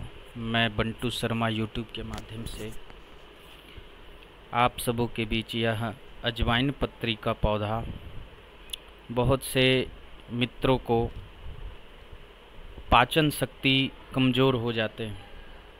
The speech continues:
तेल मसाले की अधिकतर चीज़ें खाने से हमारी ऐसे भी लिवर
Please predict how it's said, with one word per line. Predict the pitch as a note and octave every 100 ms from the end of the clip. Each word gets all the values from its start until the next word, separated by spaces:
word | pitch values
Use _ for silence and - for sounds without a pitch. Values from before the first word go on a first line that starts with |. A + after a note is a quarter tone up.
| - - - - - - -
तेल | - C#3 C3+
मसाले | B2+ B2 B2+ B2 B2
की | - B2
अधिकतर | A#2 A#2 - C3 B2+ - - -
चीज़ें | - B2 A#2 B2+
खाने | - A#2 B2
से | B2 A#2+ A#2 B2+ - - - -
हमारी | A#2 A2+ A#2 A#2+
ऐसे | A#2 A#2 C3
भी | A#2+
लिवर | A#2 A#2 B2